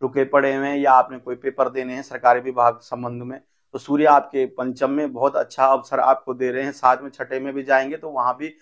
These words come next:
कोई दिक्कत, छठे के सूर्य बहुत अच्छे माने जाते हैं। यहाँ पे दोनों अवस्था में आप सरकार से जुड़े हुए जितने भी रोजगार व्यवसाय करते हैं वहां आपको लाभ होने वाला है। प्रॉपर्टी संबंध में भी कोई दिक्कतें नहीं है,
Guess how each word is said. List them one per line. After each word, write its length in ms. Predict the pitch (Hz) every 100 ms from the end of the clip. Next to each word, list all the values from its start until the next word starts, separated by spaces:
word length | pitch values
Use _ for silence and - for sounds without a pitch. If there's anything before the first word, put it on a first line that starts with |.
| _ _ 139
कोई 100 | 135
दिक्कत, 300 | 139 135 120
छठे 260 | 143 135
के 120 | 135 151
सूर्य 300 | 139 139 135
बहुत 240 | 127 -
अच्छे 260 | 120 - 131
माने 260 | 123 117 117
जाते 280 | 113 -
हैं। 80 | 120
यहाँ 160 | 127 135
पे 120 | 151
दोनों 320 | 139 139 147 147 _ _
अवस्था 400 | 139 147 147 143
में 160 | 147 165
आप 180 | 143 -
सरकार 380 | 135 131 143 147
से 140 | 139
जुड़े 500 | 127 131 123 131 135
हुए 80 | 131
जितने 240 | 147 208
भी 100 | 190
रोजगार 400 | 175 170 151 143
व्यवसाय 400 | 135 123 131 127
करते 300 | - 143 -
हैं 120 | 165 _ _ _ 123
वहां 220 | 127 139
आपको 300 | 139 - 147
लाभ 380 | 131 120 117 113
होने 180 | 123 123
वाला 320 | 120 113 113
है। 160 | 107 110
प्रॉपर्टी 540 | 110 139 139 147 160
संबंध 380 | 156 151 147 143
में 200 | 156 147
भी 100 | 151
कोई 220 | 151 139
दिक्कतें 440 | 131 143 135 143 135
नहीं 180 | 139
है, 140 | 147